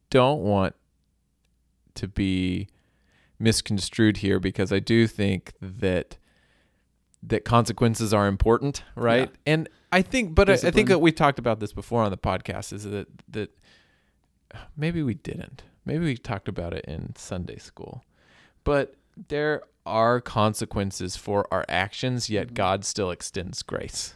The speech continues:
Speaker 1: right?
Speaker 2: Yeah.
Speaker 1: In the midst of that. We see that in the person of David. Major screw up at certain points in his life. Like, not just, like, once and not just, like, real bad,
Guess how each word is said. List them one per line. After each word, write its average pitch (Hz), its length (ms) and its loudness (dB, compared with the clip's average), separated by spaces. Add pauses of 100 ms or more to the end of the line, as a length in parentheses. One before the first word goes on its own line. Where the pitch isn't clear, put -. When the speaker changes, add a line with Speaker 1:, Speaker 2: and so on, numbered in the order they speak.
(140)
Speaker 1:
right? 101 340 0
Speaker 2:
Yeah. 143 140 -2
Speaker 1:
In 110 80 -4
the 104 80 -2
midst 107 240 -4
of - 60 -8
that. 73 140 -2
We 107 80 -2
see 143 160 2
that 147 240 4
in 123 120 -8
the 113 80 -8
person 123 320 -2
of 92 160 -10
David. 90 420 -4 (600)
Major 151 1040 6
screw 135 680 4
up 87 260 2 (140)
at 95 400 -6
certain 123 460 -4
points 107 380 -4
in 98 80 -8
his 92 160 -8
life. 82 360 -8
Like, 113 240 0
not 160 300 -4
just, 127 280 -4
like, 101 280 -4 (420)
once 107 720 2
and 95 180 -6
not 98 260 -2
just, 110 260 -6
like, 95 320 -6 (320)
real 110 260 4
bad, 127 380 0